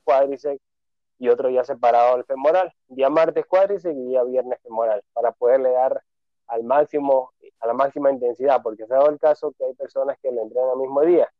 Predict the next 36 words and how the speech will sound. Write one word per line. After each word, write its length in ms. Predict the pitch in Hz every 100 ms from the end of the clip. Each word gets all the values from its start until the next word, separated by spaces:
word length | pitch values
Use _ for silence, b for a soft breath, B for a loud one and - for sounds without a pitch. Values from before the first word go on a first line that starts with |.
| _ _ _ _ -
le 100 | 127
dan 240 | 139 165
duro 300 | 170 180 175
al 120 | 156
cuádriceps, 520 | - 170 151 151 - 139
pero 120 | 120
ya 120 | 123
para 140 | 123 135
el 60 |
femoral 380 | - 120 123 127
tienen 260 | 135 127 120
poca 240 | 143 156
energía, 400 | - 113 151 123 -
por 160 | 110 117
eso 180 | 127
carecen 400 | 135 113 123 123
muchas 320 | 113 139 131 123
veces 240 | 127 127
de 100 | 120
femoral. 440 | - 101 101 107 104 _ _ _ _ _ _
Yo 180 | 123 131
por 120 | 143
eso 160 | 139 147
recomiendo, 600 | 139 139 131 139 123 107
entrénalos 500 | 104 127 127 131 127
por 120 | - 131
separado 480 | 135 135 156 185 143
y 60 |
verás 240 | 123 131 127
cómo 240 | 127 117
te 100 | 113
va 100 | 110
a 40 | 113
dar 80 | 113
mejores 320 | 110 110 110
resultados. 420 | _ 104 - 95